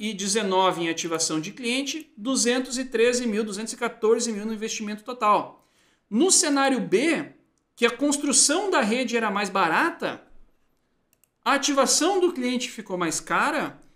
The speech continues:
e no final das contas o seu investimento total, que é o que interessa no final das contas, ficou em duzentos e trinta mil reais.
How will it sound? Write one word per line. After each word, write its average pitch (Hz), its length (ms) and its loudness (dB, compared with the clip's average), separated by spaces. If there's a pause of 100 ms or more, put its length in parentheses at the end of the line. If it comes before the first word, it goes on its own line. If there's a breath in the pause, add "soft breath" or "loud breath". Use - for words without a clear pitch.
(300 soft breath)
e 392 60 -12
no 415 100 0
final 330 240 0
das 330 160 0
contas 294 380 -2
o 277 60 -4
seu 311 140 0
investimento 277 540 -2
total, 285 380 0
que 277 80 -4
é 302 40 -2
o 311 40 -4
que 330 100 -6
interessa 262 540 -2
no 190 80 -10
final 180 180 -10
das 175 160 -8
contas, 254 400 -6
ficou 254 300 -8
em 277 100 -2
duzentos 254 540 -4
e 262 60 -8
trinta 247 300 -10
mil 269 140 -6
reais. 277 480 -6